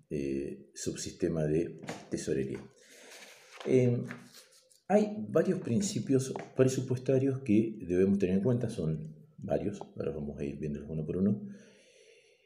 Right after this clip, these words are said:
Y estos principios presupuestarios hacen de, a que un presupuesto esté bien realizado y después pueda ser bien ejecutado. Para esto se han establecido, además que para que ustedes lo estudien y yo se los evalúe eventualmente,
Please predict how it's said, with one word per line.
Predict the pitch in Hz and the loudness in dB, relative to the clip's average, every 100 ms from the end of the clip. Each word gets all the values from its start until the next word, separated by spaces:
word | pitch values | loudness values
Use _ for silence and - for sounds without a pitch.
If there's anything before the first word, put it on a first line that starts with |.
| _ _ _ _ | _ _ _ _
Y | - - 123 123 113 113 - 131 | -14 -2 4 4 4 2 0 0
estos | - | 0
principios | 131 123 - 127 | 2 0 0 -2
presupuestarios | 110 127 127 - 127 139 143 - - _ _ _ _ - | -2 -2 -2 4 4 4 2 -2 -12 _ _ _ _ -6
hacen | 127 - 131 104 | -4 -2 2 4
de, | 101 - | 2 0
a | 98 98 | -4 -4
que | - 107 - - - _ _ | -2 -2 -4 -10 -20 _ _
un | 120 113 | -4 2
presupuesto | 127 123 101 135 135 - 143 139 - | 2 2 2 2 0 -2 0 0 -2
esté | - - 101 78 | -14 -2 0 0
bien | - 85 143 147 | -2 2 4 4
realizado | 139 131 135 143 139 - | 4 2 0 0 0 0
y | 95 | -2
después | - 127 | -2 -4
pueda | - 113 | 4 4
ser | 98 110 104 - | 4 2 0 -2
bien | 87 104 | 2 2
ejecutado. | 98 - 80 78 67 67 | 2 -2 -4 -4 -4 -4
Para | - 92 | 0 0
esto | 107 98 | 0 0
se | 101 | 2
han | 90 92 - - _ _ _ _ _ - | 2 0 -10 -18 _ _ _ _ _ -14
establecido, | - 87 95 101 117 | 0 4 4 6 4
además | - 85 | 4 0
que | |
para | - 71 | 0 -2
que | |
ustedes | 71 80 | 2 2
lo | 78 | 2
estudien | - 82 78 87 98 - | -2 -2 0 0 -2 -6
y | - 73 | -8 -8
yo | 67 - | -8 -10
se | - | -8
los | 65 65 67 - | -6 -6 -8 -10
evalúe | 73 69 71 73 | -8 -6 -6 -6
eventualmente, | - 67 64 65 67 69 - - 67 | -6 -6 -6 -4 -4 -4 -8 -10 -14